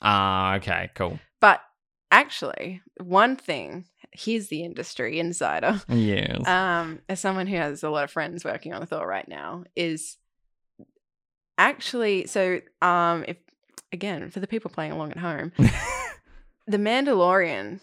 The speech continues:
Speaker 2: created something called the Volume Room,
Speaker 1: Yes.
Speaker 2: which, um, if you don't know, is this giant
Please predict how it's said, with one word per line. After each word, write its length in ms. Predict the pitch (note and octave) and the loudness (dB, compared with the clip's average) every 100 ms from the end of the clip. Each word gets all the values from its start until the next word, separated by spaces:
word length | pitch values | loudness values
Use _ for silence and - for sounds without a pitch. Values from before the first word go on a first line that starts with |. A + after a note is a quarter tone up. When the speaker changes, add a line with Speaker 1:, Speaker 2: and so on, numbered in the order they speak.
| _ - | _ -20
Speaker 2:
created 640 | - G3 F3+ F3 F3 E3 - | -4 0 2 4 2 -2 -2
something 360 | E3 - D#3 | -4 -4 -8
called 400 | E3 F#3 E3 D3+ - | -6 -4 -4 -4 -8
the 140 | E3+ | -8
Volume 460 | D#3 D3 F#3+ G#3 A#3 | -8 -8 -8 -8 -6
Room, 320 | B3 C4+ D#4+ - _ _ | -6 -6 -6 -10 _ _
Speaker 1:
Yes. 160 | - F#3 | -8 -2
Speaker 2:
which, 400 | F3+ - - - - _ - | -2 -2 -8 -10 -14 _ -4
um, 480 | E3+ E3 D#3 D#3 - | 0 0 -2 -4 -10
if 140 | F3 | -14
you 60 | D#3+ | -4
don't 300 | F3+ F3+ F3 | 0 0 -2
know, 420 | E3+ D#3+ D#3 D3+ - | -2 0 -2 -4 -6
is 200 | D#3+ - | -8 -8
this 280 | D3 D3+ - | -10 -10 -8
giant 600 | - G3 G3+ G3+ F3 | 4 6 6 4 0